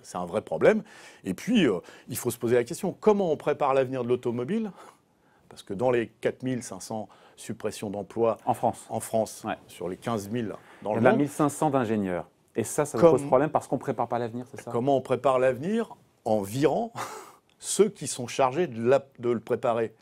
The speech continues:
Speaker 1: C'est une vraie question. Comment on va faire, faire évoluer les voitures électriques, les voitures à l'hydrogène, en se séparant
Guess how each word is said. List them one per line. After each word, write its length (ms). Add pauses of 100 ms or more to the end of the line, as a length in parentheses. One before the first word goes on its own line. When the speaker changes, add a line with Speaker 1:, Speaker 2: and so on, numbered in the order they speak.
(160)
Speaker 1:
C'est 160
une 60
vraie 160
question. 320
Comment 280
on 40
va 120
faire, 280 (400)
faire 180
évoluer 380
les 80
voitures 340
électriques, 500 (220)
les 80
voitures 380
à 60
l'hydrogène, 540 (400)
en 120
se 180
séparant 680